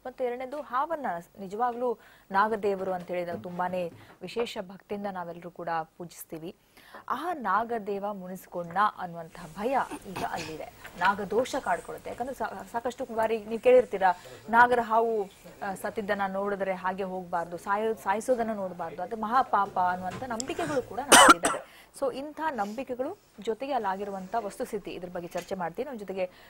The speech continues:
ನಾನು ಆವಾಗಲೇ ಹೇಳಿದಾಗ ಚಂದ ಪಾಂಡೆ ಅವರು ಇದ್ದಾರೆ, ನಾಗರಾಜ್ ಶರ್ಮಾ ಅವರು ಇದ್ದಾರೆ. ಎಸ್ ಅಮ್ಮಾಜಿ, ನೋಡಿದ್ರೆ ಕಥೆನೂ ಕೇಳಿದ್ರೆ ಏನೇನ್ ಆಯ್ತು ಅಲ್ಲಿ ಆಂಧ್ರದ ಭಾಗದಲ್ಲಿ, ಆ ಒಂದು ಹಳ್ಳಿಲಿ, ಪುಟ್ಟ ಹಳ್ಳಿಲಿ ಅಂತ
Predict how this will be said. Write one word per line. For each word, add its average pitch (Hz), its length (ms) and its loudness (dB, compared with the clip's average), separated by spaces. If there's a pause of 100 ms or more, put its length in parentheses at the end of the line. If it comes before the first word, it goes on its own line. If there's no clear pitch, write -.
ನಾನು 185 120 -4
ಆವಾಗಲೇ 180 240 -4
ಹೇಳಿದಾಗ 175 200 -4
ಚಂದ 175 200 -8
ಪಾಂಡೆ 175 260 -4
ಅವರು 254 120 -4
ಇದ್ದಾರೆ, 254 240 -4
ನಾಗರಾಜ್ 196 280 -6
ಶರ್ಮಾ 160 240 -8
ಅವರು 156 140 -10
ಇದ್ದಾರೆ. 147 220 -10 (280)
ಎಸ್ 180 260 -8
ಅಮ್ಮಾಜಿ, 165 380 -4 (720)
ನೋಡಿದ್ರೆ 196 280 -2
ಕಥೆನೂ 190 340 -2
ಕೇಳಿದ್ರೆ 175 340 -4
ಏನೇನ್ 220 280 -2
ಆಯ್ತು 220 320 4
ಅಲ್ಲಿ 185 240 4
ಆಂಧ್ರದ 165 500 -6 (120)
ಭಾಗದಲ್ಲಿ, 156 420 -8
ಆ 156 100 -2
ಒಂದು 160 140 -10
ಹಳ್ಳಿಲಿ, 196 380 0
ಪುಟ್ಟ - 260 -8
ಹಳ್ಳಿಲಿ 160 380 -6
ಅಂತ 175 200 -14